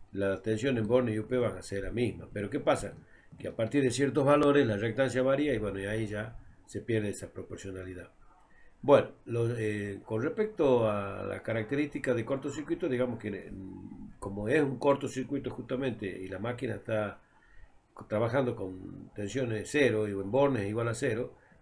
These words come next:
no ha habido grandes variantes, no hay variantes prácticamente. El diagrama fasorial que está a la derecha, la figura B,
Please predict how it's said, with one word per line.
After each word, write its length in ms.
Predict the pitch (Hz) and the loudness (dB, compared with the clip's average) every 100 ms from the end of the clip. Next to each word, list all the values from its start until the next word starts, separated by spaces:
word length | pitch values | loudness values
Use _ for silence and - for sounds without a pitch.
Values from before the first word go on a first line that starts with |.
| - | -2
no 220 | 113 147 | 4 6
ha 60 | 139 | 8
habido 360 | 131 143 123 | 8 6 6
grandes 540 | 113 117 110 90 87 87 | 4 2 0 -4 -8 -4
variantes, 440 | 101 113 101 98 | 0 2 2 0
no 60 | 127 | 2
hay 80 | |
variantes 460 | 135 123 135 107 - | 2 4 4 2 -4
prácticamente. 720 | 104 95 - 104 101 - - - - - _ | -8 -8 -6 -4 -4 -6 -14 -20 -20 -20 _
El 460 | - 95 95 92 90 87 85 87 92 | -6 -2 -2 -4 -8 -10 -12 -14 -6
diagrama 380 | 104 123 139 113 | 0 2 2 0
fasorial 520 | 110 107 135 160 123 | -2 -4 2 2 2
que 120 | - | -2
está 120 | - | -6
a 40 | 107 | -4
la 80 | 107 | 0
derecha, 400 | 127 131 117 101 | 2 2 0 -6
la 120 | 87 | -8
figura 360 | 101 107 107 | -8 -4 0
B, 260 | 113 123 - | 0 0 -2